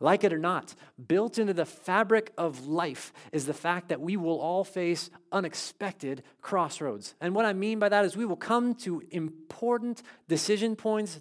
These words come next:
just like the disciples did, where there is no real option to stay the same anymore.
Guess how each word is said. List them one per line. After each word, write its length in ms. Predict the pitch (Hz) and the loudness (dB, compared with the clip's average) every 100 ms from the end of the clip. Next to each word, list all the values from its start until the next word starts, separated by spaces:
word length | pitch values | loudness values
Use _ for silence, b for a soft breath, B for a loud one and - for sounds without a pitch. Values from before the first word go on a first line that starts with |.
| 131 | -10
just 400 | 151 196 - 190 | 0 2 2 0
like 160 | 180 | -2
the 80 | 180 | -2
disciples 440 | 151 156 143 135 120 | -4 -2 -2 -4 -4
did, 200 | 135 135 | -4 0
where 260 | 143 151 | 2 4
there 160 | 151 151 | 2 0
is 140 | 135 | -2
no 400 | 147 202 220 247 | -4 -2 0 0
real 280 | 208 214 175 | 2 2 2
option 500 | 151 165 - 139 139 B B - | 0 -2 -4 -8 -8 B B -10
to 80 | |
stay 340 | 156 - 180 175 | -6 0 4 4
the 80 | 151 | 2
same 400 | - 156 143 135 | 0 -2 -2 -6
anymore. 720 | 147 139 123 110 101 87 | -6 -6 -6 -6 -8 -12